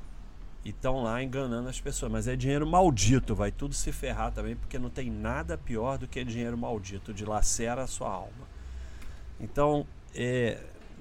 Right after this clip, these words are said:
de novo, um, um recado mais sério. Eu tô aqui numa fase mais séria do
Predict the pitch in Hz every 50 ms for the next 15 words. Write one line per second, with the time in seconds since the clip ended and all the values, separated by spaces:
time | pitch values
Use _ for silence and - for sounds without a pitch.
0 | - - - 135 117 107 147 143 123 120 123 143 151 147 120 110 117 120 120 117
1 | 113 110 107 113 110 110 110 110 110 110 104 101 110 104 - - 107 107 110 107
2 | 107 101 104 104 104 104 - - - - 120 123 135 131 120 110 104 - - 107
3 | - - - 117 117 107 104 101 - - - 117 113 113 110 104 101 95 104 107
4 | 104 104 - - - - 113 110 107 110 107 101 95 95 95 92 -